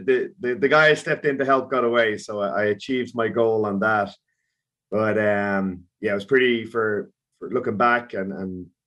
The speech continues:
you know, being eighteen, nineteen, it was pretty humiliating for me to get badly beat up in front of my girlfriend. And I, uh, I was actually,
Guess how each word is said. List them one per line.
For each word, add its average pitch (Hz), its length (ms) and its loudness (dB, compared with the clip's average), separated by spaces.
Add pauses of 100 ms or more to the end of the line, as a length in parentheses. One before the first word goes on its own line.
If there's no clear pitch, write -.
(120)
you 104 100 -14
know, 101 120 -6
being 101 240 -10
eighteen, 113 360 -2
nineteen, 113 500 -2
it 107 40 -4
was 95 100 -4
pretty 110 220 -8
humiliating 110 680 -2
for 104 140 -14
me 104 160 -8
to 101 120 -12
get 95 220 -6
badly 95 600 -4
beat 113 180 -4
up 107 140 -4
in 95 80 -10
front 95 180 -12
of 98 80 -10
my 95 80 -4
girlfriend. 98 680 -4
And 85 180 -10 (1040)
I, 120 260 4
uh, 120 400 4 (240)
I 107 180 -2 (260)
was 117 220 -14
actually, 113 600 -4